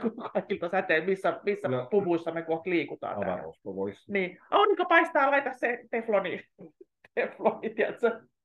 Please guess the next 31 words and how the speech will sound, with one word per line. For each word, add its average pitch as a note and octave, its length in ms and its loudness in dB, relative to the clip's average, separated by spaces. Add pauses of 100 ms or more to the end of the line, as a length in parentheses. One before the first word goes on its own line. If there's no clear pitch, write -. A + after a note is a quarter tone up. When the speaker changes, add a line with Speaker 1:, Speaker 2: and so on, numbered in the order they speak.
(120)
Speaker 1:
suojapuku - 840 -4
päälle G#2 300 0
kokonaan. - 500 -8 (480)
Sit G3+ 140 -6
mennään F3 320 4
Speaker 2:
Rautanaamio. D3 920 8
Speaker 1:
koh, F#3+ 160 2 (120)
koh, - 280 2 (120)
koh, - 260 0 (120)
mennään F#3 400 -2
tuolla. D#3+ 460 -4 (160)
Speaker 2:
<laughs> - 220 -6
Speaker 1:
Ei D4+ 300 6
voi G#3+ 260 4 (100)
tietää. - 640 -4
Speaker 2:
No F#3+ 200 2
ei, A2 240 0 (100)
siis D#3+ 240 -10
ei C#3 240 2
voikaan, G2+ 500 -6
et F#2+ 120 -12
jos - 300 -6
Speaker 1:
Koska G#3+ 360 -2 (180)
tää A3+ 100 6
on A3+ 80 4
niinku A3 140 0
Speaker 2:
jos A#3 60 0
Speaker 1:
niin B3 160 2
jännää, F3 560 2
jännää E3 400 -2
tää D#3 260 -6